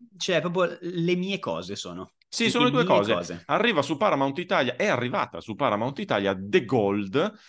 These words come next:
Speaker 2: che è una miniserie in sei episodi che ha dentro anche della gente interessante, tipo Hugh Bonneville, che era il protagonista di Downton Abbey,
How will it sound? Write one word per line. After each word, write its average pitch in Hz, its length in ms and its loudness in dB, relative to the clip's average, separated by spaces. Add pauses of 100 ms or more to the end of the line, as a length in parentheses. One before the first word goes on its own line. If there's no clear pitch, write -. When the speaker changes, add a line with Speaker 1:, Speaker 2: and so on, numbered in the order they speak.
(140)
Speaker 2:
che 214 140 0
è - 20 4
una 120 380 2
miniserie 123 880 -2
in 101 420 -4
sei 131 280 -2
episodi 175 640 -2
che 190 120 -6
ha 160 40 -2
dentro 185 300 -4
anche 139 180 -6
della 98 200 -2
gente 117 240 -10
interessante, 95 500 -8
tipo 98 380 -4 (160)
Hugh 127 400 -2
Bonneville, 143 880 2
che 147 140 -8
era 87 120 -4
il 85 100 -6
protagonista 85 580 -12
di 76 160 -12
Downton 95 300 -8
Abbey, 92 280 -2